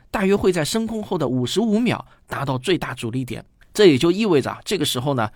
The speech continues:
就达到了对舰体结构强度要求最高的那个点。如果在这个时间点火箭没有解体，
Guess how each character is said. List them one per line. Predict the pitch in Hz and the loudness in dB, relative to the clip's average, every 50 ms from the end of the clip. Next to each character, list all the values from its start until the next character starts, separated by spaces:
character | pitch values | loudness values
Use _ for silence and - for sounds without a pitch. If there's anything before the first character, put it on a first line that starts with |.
| - _ - | -12 _ -6
就 | - 170 147 123 | -2 0 0 0
达 | - - 101 113 | -2 -6 -8 -6
到 | 123 156 151 143 | 0 2 2 2
了 | 123 104 | 2 0
对 | - - 151 127 | 0 0 -2 -2
舰 | 127 - - 254 202 151 | -2 -2 0 0 0 0
体 | 131 - - 101 | -2 -6 -8 -6
结 | - 127 127 | -4 -4 -2
构 | 131 175 156 | 0 0 -2
强 | 143 - - - 127 | -2 -4 -6 -6 -4
度 | - 165 135 | -4 -2 -2
要 | 135 160 160 170 | 0 -2 -2 -2
求 | - - 120 131 | -2 -4 -4 -4
最 | - - 208 151 | -4 -4 -6 -4
高 | - - 180 196 214 | -2 -2 -2 -2 0
的 | 202 170 | -2 -2
那 | 135 123 | -2 -2
个 | 110 117 | -4 -4
点。 | - 98 87 - - - - - - - - - - _ - | -6 -8 -10 -12 -14 -20 -20 -20 -20 -20 -20 -20 -20 _ -6
如 | - 160 240 285 | -2 0 2 4
果 | 247 - | 4 2
在 | - 226 202 | 2 2 0
这 | - 370 339 | 2 2 4
个 | 247 180 | 4 4
时 | - - 139 | 2 0 0
间 | 151 151 151 | 0 0 0
点 | 147 131 101 - - | -2 -2 -4 -6 -8
火 | - - - 131 | -8 -4 -4 -2
箭 | 180 220 214 | 0 0 0
没 | 156 131 160 | 2 2 2
有 | 254 330 - | 2 2 2
解 | - 131 123 | 0 0 -2
体， | 131 - - 82 - | -2 -4 -8 -12 -14